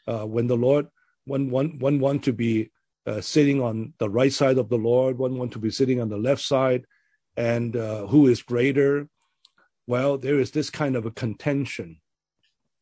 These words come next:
But after the Lord's death and resurrection,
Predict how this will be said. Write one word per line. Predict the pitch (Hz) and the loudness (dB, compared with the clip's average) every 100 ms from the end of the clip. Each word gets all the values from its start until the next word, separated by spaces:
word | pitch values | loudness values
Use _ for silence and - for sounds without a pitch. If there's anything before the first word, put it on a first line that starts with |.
| _ - - _ _ | _ -20 -20 _ _
But | 139 147 | 0 2
after | 185 208 - 113 117 151 _ _ _ _ | 0 0 2 2 2 -2 _ _ _ _
the | 123 | -4
Lord's | 117 135 147 | 0 4 2
death | - 131 139 | 4 2 2
and | 131 120 | 0 0
resurrection, | 123 120 120 151 - - 90 120 160 | -2 -2 -4 -6 -8 -10 -10 -10 -12